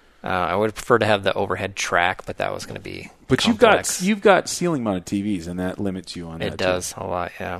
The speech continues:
Speaker 2: And you want the ceiling mount T Vs, trust me. That's like the, have you, did you have those before?
Speaker 1: I did not, and I, I have loved that. That's been really good.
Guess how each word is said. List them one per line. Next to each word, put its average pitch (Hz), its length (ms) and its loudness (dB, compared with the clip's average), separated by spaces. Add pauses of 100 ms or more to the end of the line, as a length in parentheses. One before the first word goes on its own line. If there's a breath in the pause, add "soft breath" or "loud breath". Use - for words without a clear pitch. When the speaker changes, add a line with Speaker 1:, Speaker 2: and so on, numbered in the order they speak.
(160)
Speaker 2:
And 113 140 0
you 117 100 0
want 110 300 2
the 90 80 -4
ceiling 82 340 -4
mount 76 220 -14
T 78 160 -10
Vs, 73 260 -12
trust - 300 -10
me. - 120 -20
That's 78 240 -14
like 87 180 -6
the, 90 100 -6
have 113 120 -2
you, 120 60 -8
did 113 220 -2
you 120 80 0
have 113 180 8
those 113 160 2
before? 110 380 -4 (120)
Speaker 1:
I 117 80 2
did 117 140 2
not, 101 320 4
and 110 140 -2
I, 107 240 2 (760 loud breath)
I 113 120 4
have 101 140 0
loved 98 320 0
that. 82 280 0
That's - 140 -4
been 104 160 -2
really 98 240 0
good. 90 240 -2